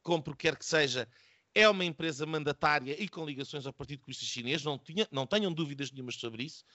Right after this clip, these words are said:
Ainda agora foi, eh, mais uma em Portugal, a Mota Engil, que vendeu vinte e três por cento do seu capital, ahm, a uma empresa chinesa, ou seja,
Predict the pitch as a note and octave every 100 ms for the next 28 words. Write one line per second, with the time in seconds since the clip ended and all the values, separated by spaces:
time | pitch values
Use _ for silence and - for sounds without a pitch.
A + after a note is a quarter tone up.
0 | - - - E3 E3+ D#3+ E3 D#3 - D#3+
1 | D#3 C#3+ B2+ _ _ _ - D3 B2+ D#3+
2 | E3 C3+ D#3 D#3+ C#3 B2 _ - C#3+ D3+
3 | - C#3 D#3 D3+ C3+ B2+ C#3+ D#3 D3+ C#3+
4 | A#2+ D3+ D3 A#2 _ _ - C#3+ D#3+ D#3
5 | D3+ G#3 F#3+ D#3+ - - D3+ C#3 - C3
6 | B2+ B2 - B2 A2+ - _ _ B2 C3+
7 | C3 B2+ B2+ B2+ D#3 D#3 C#3+ C3+ C3+ C3+
8 | C#3+ D#3 E3 - D#3+ C3+